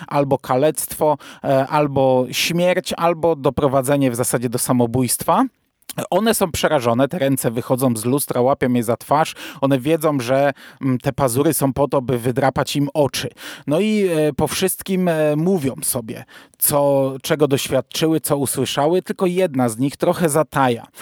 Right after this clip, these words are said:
co powinna zrobić. Wiemy tylko, że ma kogoś zabić, ale, mm, ona mówi, że i tak tego nie zrobi, więc, e, tak naprawdę nie mówi koleżankom, jaką propozycję dostała.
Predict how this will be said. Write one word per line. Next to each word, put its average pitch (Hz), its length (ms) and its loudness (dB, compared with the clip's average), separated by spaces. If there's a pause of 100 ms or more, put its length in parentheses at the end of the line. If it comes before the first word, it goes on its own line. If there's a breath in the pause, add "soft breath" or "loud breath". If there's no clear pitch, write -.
(260 loud breath)
co 135 180 2
powinna 123 440 2
zrobić. 110 380 -2
Wiemy 156 220 2
tylko, 151 180 2
że 143 100 0
ma 143 100 4
kogoś 127 300 0
zabić, 117 520 -4
ale, 127 360 0
mm, 127 720 0 (100)
ona 139 320 0
mówi, 131 260 0
że 143 100 -4
i 185 100 -4
tak - 180 -2
tego 139 180 0
nie 127 140 2
zrobi, 147 360 -2
więc, 127 380 -2
e, 127 200 2
tak 123 180 -4
naprawdę 131 460 0 (300 loud breath)
nie 147 200 4
mówi 127 260 2
koleżankom, 117 720 0 (520 loud breath)
jaką 127 380 2
propozycję 120 580 0
dostała. 120 520 2